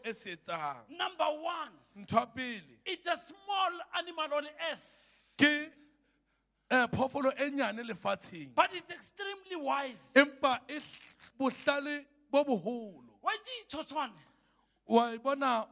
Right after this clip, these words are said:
Speaker 1: bohlwa?
Speaker 2: They have tried.
Speaker 1: Ba lekile.
Speaker 2: To get rid of it.
Speaker 1: Hore ba e tlose.
Speaker 2: Ba tla ka di-doom.
Speaker 1: They came with the doom.
Speaker 2: Tsa pallwa.
Speaker 1: They failed.
Speaker 2: Ba tla ka di-powder.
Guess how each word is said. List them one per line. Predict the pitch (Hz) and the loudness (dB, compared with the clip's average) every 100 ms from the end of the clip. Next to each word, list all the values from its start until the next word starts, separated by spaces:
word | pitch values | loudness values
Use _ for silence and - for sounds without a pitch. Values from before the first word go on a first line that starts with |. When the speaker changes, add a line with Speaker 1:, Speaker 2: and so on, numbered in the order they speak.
| - | -2
Speaker 1:
bohlwa? | 208 170 - 226 226 - _ _ _ _ _ - | -2 -2 -4 -4 -4 -14 _ _ _ _ _ -6
Speaker 2:
They | 349 330 | -4 -2
have | 311 330 | -6 -12
tried. | 269 320 285 180 _ _ _ _ - | -16 -14 -16 -18 _ _ _ _ -4
Speaker 1:
Ba | 214 | -4
lekile. | 220 - 214 180 107 - _ | -4 -8 -8 -10 -14 -20 _
Speaker 2:
To | 294 208 | -18 -6
get | 302 339 262 | -4 -4 -6
rid | 311 285 | -12 -10
of | 277 - | -12 -12
it. | 294 - - - _ _ - | -16 -16 -18 -20 _ _ 0
Speaker 1:
Hore | 190 196 180 | 2 2 -2
ba | 226 | -4
e | 247 | -6
tlose. | - 180 131 - 170 170 | -10 -10 -10 -8 -6 -4
Speaker 2:
Ba | 311 | -4
tla | 311 311 | -6 -8
ka | 349 | -8
di-doom. | 359 - 254 226 156 - _ _ | -10 -8 -8 -8 -12 -20 _ _
Speaker 1:
They | 202 208 | -4 -4
came | - 262 240 | -2 -2 -2
with | 240 | -6
the | 185 - | -8 -8
doom. | 196 220 143 - _ | -8 -6 -8 -16 _
Speaker 2:
Tsa | 247 254 262 | -4 -4 -2
pallwa. | 233 202 175 156 - _ _ - | -4 -4 -14 -20 -20 _ _ -2
Speaker 1:
They | 175 | -2
failed. | 165 190 175 143 107 - - | -2 -4 -4 -4 -10 -20 -8
Speaker 2:
Ba | 294 | -6
tla | 330 | -4
ka | 349 370 | -2 -2
di-powder. | 359 240 294 262 - | -2 0 0 -2 -8